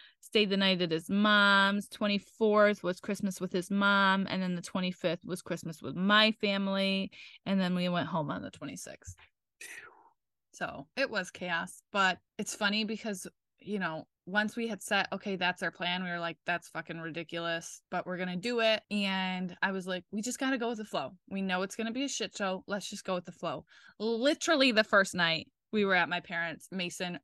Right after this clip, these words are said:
refused to nap. So Xander had to, um, drive her around in the Jeep. And then bedtime was absolute chaos and Atlas wouldn't fall asleep.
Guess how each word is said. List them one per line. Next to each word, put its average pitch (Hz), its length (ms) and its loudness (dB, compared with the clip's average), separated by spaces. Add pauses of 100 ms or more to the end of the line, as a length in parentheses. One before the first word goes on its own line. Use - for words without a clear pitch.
refused 196 800 -2
to 185 100 -4
nap. 165 340 2 (520)
So 208 160 -4
Xander 185 320 -2
had 175 260 -2
to, 170 480 -6 (400)
um, 180 340 0
drive 170 280 -2
her 170 180 -6
around 160 420 -6
in 175 120 -6
the 170 60 -8
Jeep. 160 380 -6 (460)
And 196 240 0
then 185 500 -2
bedtime 190 540 -4
was 180 240 -8 (340)
absolute 262 640 -2
chaos 180 720 -4 (300)
and 196 400 -2
Atlas 190 420 0
wouldn't 185 260 -4
fall 185 200 0
asleep. 180 480 -2